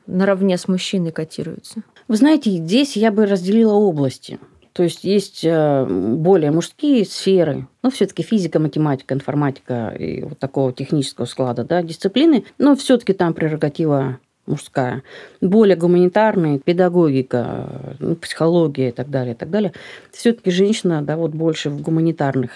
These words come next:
Speaker 1: Мгм.
Speaker 2: направлениях, сферах, дисциплинах, там для нее, ей более комфортно. И здесь у нас прям есть достижения достаточно высокие. И лю-, женщины занимают, да, достаточно высокие посты.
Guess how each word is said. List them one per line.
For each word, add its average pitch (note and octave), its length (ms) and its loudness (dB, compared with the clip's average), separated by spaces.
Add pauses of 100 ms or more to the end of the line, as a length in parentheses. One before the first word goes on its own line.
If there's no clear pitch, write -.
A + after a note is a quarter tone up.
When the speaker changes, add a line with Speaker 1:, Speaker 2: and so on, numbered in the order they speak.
Speaker 1:
Мгм. - 120 -10
Speaker 2:
направлениях, A3 600 0
сферах, F#3 400 -2
дисциплинах, D#3 720 -2
там G3 260 2
для D#3+ 100 0
нее, E3 540 2
ей E3+ 220 2
более E3 300 0
комфортно. - 640 -6
И D#3+ 180 -4
здесь F#3+ 340 -2
у B3+ 40 2
нас A#3 160 2
прям G#3 220 -2
есть G3 220 0
достижения F#3 500 -2
достаточно E3 480 -6
высокие. D#3 480 -8
И D#3+ 260 2
лю-, D3+ 460 -4
женщины E3+ 380 0
занимают, D3+ 400 0
да, D3 100 -2
достаточно D#3 440 -4
высокие C3+ 360 -6
посты. A#3 420 -4